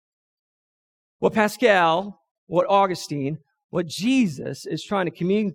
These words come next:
communicate to us is a life without God, you would be operatively and functionally living as a spiritually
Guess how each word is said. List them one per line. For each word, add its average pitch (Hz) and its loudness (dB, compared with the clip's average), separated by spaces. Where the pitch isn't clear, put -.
communicate 180 -2
to 139 -4
us 135 -8
is 147 -6
a 156 -2
life 165 0
without 226 -2
God, 139 -2
you 180 0
would 202 4
be 185 -4
operatively 160 -2
and 147 -6
functionally 139 -6
living 190 2
as 160 -4
a 156 -2
spiritually 190 -4